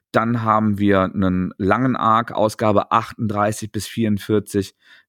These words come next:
der, äh, Hauptserie, überwiegend gezeichnet von Cory Smith, ähm, teilweise noch Santoloco, drei Hefte sind's, glaub ich. Yep, drei Hefte Santoloco, vier Hefte Cory Smith. Cory Smith macht die, ähm, die Story,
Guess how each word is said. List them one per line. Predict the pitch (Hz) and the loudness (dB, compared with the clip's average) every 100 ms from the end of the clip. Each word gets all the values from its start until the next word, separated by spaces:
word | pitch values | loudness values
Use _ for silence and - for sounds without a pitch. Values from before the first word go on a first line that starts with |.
| _ - | _ 2
der, | 101 95 90 87 - 98 90 90 90 | 4 6 4 2 0 0 0 0 -4
äh, | 98 | -4
Hauptserie, | 104 123 - 143 139 131 131 196 - _ _ _ _ | -2 -2 -2 0 2 2 2 0 -6 _ _ _ _
überwiegend | - 143 143 127 127 | -2 2 2 2 0
gezeichnet | 117 117 110 117 117 | 0 0 0 0 -2
von | 113 | -4
Cory | 104 104 92 | 0 2 2
Smith, | - 131 - - _ _ _ _ - _ _ - | 0 -2 -2 -12 _ _ _ _ -20 _ _ -2
ähm, | 101 101 | 2 2
teilweise | 107 110 117 110 | 2 2 4 2
noch | 110 | 0
Santoloco, | - 98 101 120 147 156 | 0 -2 2 2 2 0
drei | 151 - 107 117 | 0 -2 0 0
Hefte | 123 - | -2 -6
sind's, | 123 120 - | -6 -6 -6
glaub | 120 117 | -4 -2
ich. | 131 - - - | -4 -8 -16 -2
Yep, | 107 - _ _ _ - | 0 0 _ _ _ -4
drei | 104 107 | 2 2
Hefte | 110 - | 2 -2
Santoloco, | - 104 113 131 131 127 | -6 -4 0 0 0 -2
vier | - 123 | 0 2
Hefte | 107 107 98 | 2 0 -4
Cory | - 101 | 0 0
Smith. | 101 131 151 - - - - | 0 0 -2 -4 -20 -20 -2
Cory | 131 120 | 2 2
Smith | 143 143 | 2 0
macht | 139 127 - | 0 -4 -2
die, | 123 120 117 | 0 2 2
ähm, | 82 110 101 101 98 98 101 - _ _ _ _ _ _ _ | 2 4 4 2 2 0 -2 -4 _ _ _ _ _ _ _
die | 120 | -4
Story, | 110 - 120 120 120 | -2 2 2 4 2